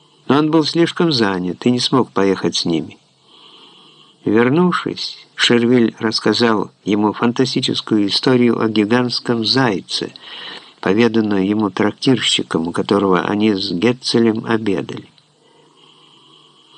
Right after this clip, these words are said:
Таким образом, не Шервиль автор этой прекрасной сказки, и непонятно, почему же Александр опасается протеста Шервиля.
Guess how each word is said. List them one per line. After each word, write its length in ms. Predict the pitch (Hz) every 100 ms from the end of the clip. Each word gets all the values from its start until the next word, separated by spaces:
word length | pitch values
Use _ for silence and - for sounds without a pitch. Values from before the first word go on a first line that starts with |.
| - -
Таким 240 | 110 123
образом, 580 | 139 135 127 131 120 - _ -
не 360 | 98 113 131
Шервиль 640 | - 131 117 113 143 160 135
автор 440 | 127 113 - 110
этой 240 | 101 - 92
прекрасной 600 | - 113 110 104 - 92
сказки, 580 | - 107 98 - - - - - - - -
и 100 | -
непонятно, 540 | 95 90 110 113 113 95
почему 400 | 107 - 117 120
же 140 | 120
Александр 640 | 113 107 - 117 127 123
опасается 640 | 107 101 - 110 110 - 107
протеста 680 | - 101 92 107 104 - 113
Шервиля. 640 | - 113 120 127 92 -